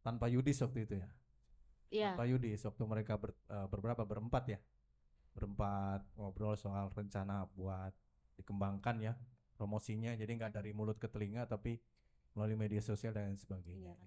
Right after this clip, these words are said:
Speaker 3: karena
Speaker 1: dapet
Speaker 3: Yudis
Speaker 1: banget
Speaker 3: pasrah
Speaker 1: sih.
Speaker 3: sih orangnya.
Speaker 1: Ya, dan di situ, eh, Cemita berhasil untuk apa ya, me-, membuat, eh, cerita itu menjadi lebih semarak ya, dengan banyaknya karakter di cerita itu. Itu sih nangkepnya di situ yang agak meriah ya.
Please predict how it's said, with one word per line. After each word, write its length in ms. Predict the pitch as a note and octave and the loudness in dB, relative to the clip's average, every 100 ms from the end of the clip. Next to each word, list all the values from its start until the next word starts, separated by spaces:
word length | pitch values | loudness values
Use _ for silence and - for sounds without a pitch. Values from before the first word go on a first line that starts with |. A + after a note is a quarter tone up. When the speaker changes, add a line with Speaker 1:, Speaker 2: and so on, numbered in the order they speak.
| G3+ | 0
Speaker 3:
karena 120 | C3+ | 2
Speaker 1:
dapet 100 | B2+ | 4
Speaker 3:
Yudis 80 | A3 | 2
Speaker 1:
banget 140 | D3 D#3+ | 0 0
Speaker 3:
pasrah 140 | - | 0
Speaker 1:
sih. 100 | D3+ | 0
Speaker 3:
sih 120 | F#3+ | -2
orangnya. 220 | F3+ F3+ - - - _ _ _ - | -6 -14 -20 -20 -20 _ _ _ -12
Speaker 1:
Ya, 100 | G#2 | -6
dan 140 | A2 C3 | 0 2
di 80 | C3 | 2
situ, 260 | C#3+ F#3 G3 | 2 4 4
eh, 440 | - C3+ C3 C3 B2+ | 4 2 4 2 2
Cemita 360 | C3 B2+ C3 | 2 4 4
berhasil 360 | D3 C#3 B2 C3 | 4 4 4 4
untuk 360 | B2+ B2+ B2+ B2 - - | 2 2 2 0 -2 -8
apa 260 | B2 B2 | -4 0
ya, 120 | A#2+ A#2+ | 0 0
me-, 440 | A#2 A#2 A2+ A2 | 0 -2 -2 -2
membuat, 420 | A2 A2+ A2+ A#2+ - - - | -2 0 2 2 0 -14 -10
eh, 560 | G#2+ G#2+ G#2 G#2 G2 G2 - - _ | -2 0 0 0 -2 -4 -10 -20 _
cerita 300 | - A2 A2 | -6 -4 -2
itu 140 | A2+ C#3 | -2 0
menjadi 420 | C#3 A2+ G#2+ A2 | 0 2 0 0
lebih 500 | G#2 G#2 G2+ G2 G2+ - _ _ _ _ _ | 0 0 0 -2 -6 -14 _ _ _ _ _
semarak 460 | - G#2+ G#2 A#2 - | -6 -2 0 -2 -6
ya, 100 | G2+ F2 _ - | -18 -20 _ -10
dengan 260 | G#2+ G#2+ | -6 -4
banyaknya 360 | G2+ G#2 G#2 G#2 | 0 -2 -2 -6
karakter 420 | - G2 - G2+ | -4 -4 -4 -8
di 200 | F#2+ F#2 | -6 -6
cerita 340 | - G2 F#2 G2+ | -6 -8 -8 -10
itu. 220 | F#2+ - - _ _ _ _ _ _ _ _ - | -16 -20 -20 _ _ _ _ _ _ _ _ -2
Itu 140 | C3 | 2
sih 180 | F#3 A3 | 4 2
nangkepnya 420 | G#3 C3+ C3+ D3 | 2 -2 0 0
di 80 | F3 | 0
situ 240 | B2+ G2 C3 | -2 -2 0
yang 220 | B2 G#2 | 0 0
agak 400 | G2 G2 G2+ G2+ | -6 -6 -6 -4
meriah 300 | G#2+ G#2 B2 | -4 0 2
ya. 180 | A2 A2+ | 2 0